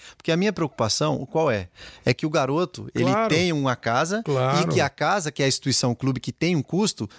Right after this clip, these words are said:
Speaker 1: também tem o lucro total daquilo que
Speaker 2: Entendi,
Speaker 1: acontece.
Speaker 2: entendi. Há uma, há uma, uma
Speaker 1: Entendeu?
Speaker 2: relação, uma relação um pouco menos fria.
Speaker 1: Fria.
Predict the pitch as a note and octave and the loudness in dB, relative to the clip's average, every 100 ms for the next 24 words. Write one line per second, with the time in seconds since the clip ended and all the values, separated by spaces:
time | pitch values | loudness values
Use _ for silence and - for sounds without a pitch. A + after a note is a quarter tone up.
0 | - E3+ E3+ F3 F3+ F3+ F#3 F3+ F3+ E3 | -4 -2 0 0 0 0 2 2 0 -2
1 | F3+ - E3+ G3+ F4 G3 B3+ D#4+ A#3 G#3 | -4 0 0 2 2 2 2 0 0 0
2 | F#3+ G#3 A#3 D3+ E3+ - F#3 F#3 A3 A3 | 2 2 0 0 -2 0 -2 0 0 0
3 | G3+ F#3+ E3+ A3 G3+ C#3+ G#3+ B3+ - - | 0 0 2 2 2 2 2 0 -4 -20
4 | - F3 F3+ E3+ G3 E3+ - A#3+ G#3 A3+ | -8 0 2 2 0 0 0 0 0 -4
5 | G#3+ A#3 A3 A#3 A#3+ A#3+ - - B3 C4+ | -4 -2 2 2 2 0 -2 -4 0 2
6 | B3 D#3 G#2+ A3+ C4 G#3 | 2 2 0 0 2 0